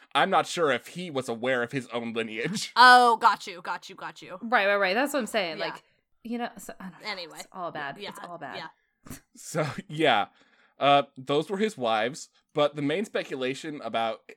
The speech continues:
Speaker 1: I mean, other than him divorcing very many women, <laughs> uh, was that there was a story written about him and his general.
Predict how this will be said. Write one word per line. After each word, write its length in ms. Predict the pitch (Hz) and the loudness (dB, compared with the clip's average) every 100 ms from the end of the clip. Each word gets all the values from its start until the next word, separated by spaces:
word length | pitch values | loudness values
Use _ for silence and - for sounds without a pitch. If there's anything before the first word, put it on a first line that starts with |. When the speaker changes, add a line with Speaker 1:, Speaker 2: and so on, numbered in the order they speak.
| _ _ - | _ _ -4
Speaker 1:
I 100 | 123 | -2
mean, 180 | 127 120 | -2 -4
other 160 | 123 131 | -4 -4
than 160 | 120 | -6
him 180 | 120 127 | -6 -6
divorcing 500 | 127 113 117 - 123 | -6 -6 -6 -6 -8
very 240 | 107 107 120 | -4 -4 -4
many 240 | 113 101 | -6 -10
women, 360 | 95 95 113 131 _ | -10 -12 -12 -14 _
<laughs> 1040 | - - - _ _ - 587 - _ _ - | -14 -14 -20 _ _ -10 -10 -10 _ _ -2
uh, 260 | 123 123 123 _ - | 0 0 -2 _ -8
was 320 | 127 135 131 | -2 -2 0
that 300 | 120 120 123 _ _ _ | 0 2 0 _ _ _
there 320 | 131 147 180 | -4 -2 0
was 240 | 165 139 - | 0 -2 -4
a 100 | 113 | -10
story 420 | - 151 143 143 | -6 -4 -2 -2
written 280 | 120 117 107 | -2 -6 -8
about 360 | 104 120 131 - | -4 0 0 0
him 320 | 107 90 95 _ _ - | -10 -10 -14 _ _ -10
and 280 | 95 110 113 | -4 -2 -2
his 220 | 120 113 | -4 -8
general. 560 | - 147 185 98 80 | 0 2 2 -2 -8